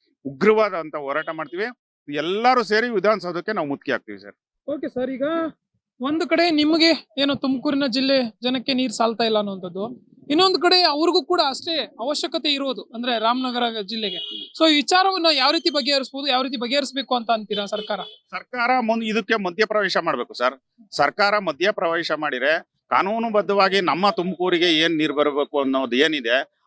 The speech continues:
Speaker 1: ಆ ಪ್ರಕಾರ ಅವ್ರು ನೀರ್ ಕೊಟ್ರೆ ಸಾಕಾಗುತ್ತೆ ಸರ್ ನಮ್ಗೆ. ಅವ್ರಿಗೆ ಕೊಡ್ಬೇಡಿ, ಅವ್ರಿಗೆ ಕಟ್ ಮಾಡಿ ನಮಗ್ ಕೊಡಿ ಅಂತ ನಾವೆಲ್ಲೂ ಕೇಳಿಲ್ಲ ಸರ್.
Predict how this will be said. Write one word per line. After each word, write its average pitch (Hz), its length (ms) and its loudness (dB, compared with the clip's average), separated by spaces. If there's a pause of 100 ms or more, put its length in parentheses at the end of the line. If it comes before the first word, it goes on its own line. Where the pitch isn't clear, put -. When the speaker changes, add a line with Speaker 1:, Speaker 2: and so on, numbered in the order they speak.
Speaker 1:
ಆ 190 160 2
ಪ್ರಕಾರ 214 360 -2
ಅವ್ರು 214 160 0
ನೀರ್ 165 160 -2
ಕೊಟ್ರೆ 165 240 -4
ಸಾಕಾಗುತ್ತೆ 151 540 -2
ಸರ್ 101 200 -8
ನಮ್ಗೆ. 98 400 -6 (280)
ಅವ್ರಿಗೆ 175 300 4
ಕೊಡ್ಬೇಡಿ, 180 540 0
ಅವ್ರಿಗೆ 156 400 2
ಕಟ್ 170 260 -4
ಮಾಡಿ 170 260 2
ನಮಗ್ 151 240 2
ಕೊಡಿ 156 260 0
ಅಂತ 143 140 -4
ನಾವೆಲ್ಲೂ 135 400 2
ಕೇಳಿಲ್ಲ 127 300 -2
ಸರ್. 104 200 -8